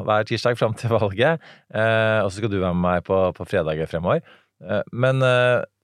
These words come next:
eh, det som jo blir interessant i U S A er, er jo,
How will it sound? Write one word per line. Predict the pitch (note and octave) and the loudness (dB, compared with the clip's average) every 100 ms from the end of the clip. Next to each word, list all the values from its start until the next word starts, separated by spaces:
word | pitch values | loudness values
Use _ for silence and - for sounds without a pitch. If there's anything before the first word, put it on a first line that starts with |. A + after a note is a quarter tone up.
| - | -12
eh, | C#2+ C#2 - | -6 -4 -4
det | E2+ A#2 | -2 -2
som | C3 | 0
jo | B2+ B2 - | 0 0 -2
blir | E2+ F2 E2+ G#2+ G2+ | -10 -12 -2 0 2
interessant | G2 G2 G2 | 0 -2 -2
i | A2 | 0
U | G#2+ | 0
S | - | 2
A | C#3+ A#2 F#2 | 4 4 4
er, | F2+ | 4
er | F#2 F2+ | 4 2
jo, | F#2 G2 F#2+ | 2 2 0